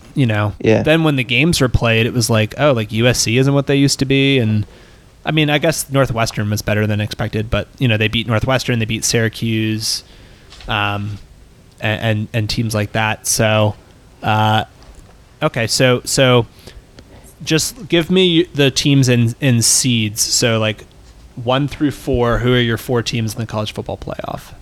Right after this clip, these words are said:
Speaker 2: Um, I'd probably say Clemson, Alabama, Oklahoma, and Oregon.
Speaker 1: Okay, so you said, just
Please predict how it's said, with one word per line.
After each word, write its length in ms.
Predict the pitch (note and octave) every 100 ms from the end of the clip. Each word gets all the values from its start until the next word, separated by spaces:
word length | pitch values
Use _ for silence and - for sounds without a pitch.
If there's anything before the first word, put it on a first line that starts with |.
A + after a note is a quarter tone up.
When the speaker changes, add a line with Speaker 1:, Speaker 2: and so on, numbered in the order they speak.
| - -
Speaker 2:
Um, 640 | B2+ A#2+ A#2 A#2 A#2+ A2+ A#2+ - _ - - - - - - - - - - _ -
I'd 140 | A#2+
probably 320 | - G#3+ B2+ B2+
say 720 | - A#2+ A#2+ A#2 A2+ A2+ A2+ - _ _ _ - - - - _ -
Clemson, 920 | - B2+ C3 - C3+ C3+ C3 B2+ B2
Alabama, 960 | A#2+ B2 A#2+ A#2 A#2 A#2+ A#2 A#2 A#2+ - - - - - - - - - -
Oklahoma, 1040 | B2 A#2+ A#2+ A#2+ A#2 A#2 A2+ A2+ A2 - -
and 540 | A2+ A2 A2 A2+ A2 - - - -
Oregon. 720 | A2+ A#2 A#2 A2+ A#2 F#3+ - - - - - - - - - - - - - - - - - - - - - - - - - - - - - - - - -
Speaker 1:
Okay, 320 | B2+ B2 A#2 G#2+
so 480 | - C3+ B2 B2 - -
you 140 | B2+
said, 320 | - B2 A#2
just 280 | - A#2+ -